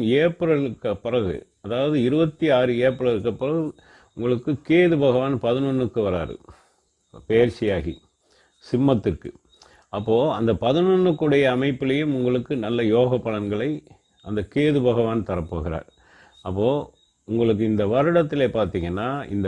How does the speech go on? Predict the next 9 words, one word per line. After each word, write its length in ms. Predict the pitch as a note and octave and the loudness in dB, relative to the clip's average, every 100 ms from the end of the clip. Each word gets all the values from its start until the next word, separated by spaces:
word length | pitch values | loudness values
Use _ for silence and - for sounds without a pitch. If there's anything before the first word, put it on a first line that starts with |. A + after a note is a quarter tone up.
| - | -4
பெயர்ச்சியினால் 800 | - D3+ F3+ D#3+ D#3 C3 B2+ D3 | 0 2 4 2 -2 -2 -2 -2
நிறைய 340 | A#2+ B2 D#3 D3 | -2 0 0 0
மாற்றங்கள் 600 | A#2+ A#2 C#3 C3 C#3+ C3+ A#2 | -2 -4 -6 -4 -4 -2 0
ஏற்படுவதற்கான 880 | A2 G2 G#2+ G#2 G2+ F#2 G#2+ A#2+ | 0 -2 -2 0 0 -4 -6 -6
வாய்ப்புகள் 460 | C3+ G#2+ F#2 F#2 F2+ | -2 -2 -2 -4 -4
உண்டு. 240 | E2+ D2+ - _ - | -4 -6 -10 _ -10
இதுவரை 440 | F#2+ G#2+ A2 C#3+ C#3 | -4 -2 0 0 -2
தடை 280 | A2+ A2 B2 | -2 -2 -2
தாமதப்பட்டது, 960 | G#2+ A2 A#2 A#2 G#2+ F#2+ E2 F2 F2 | -2 -4 -2 -2 -4 -6 -8 -6 -4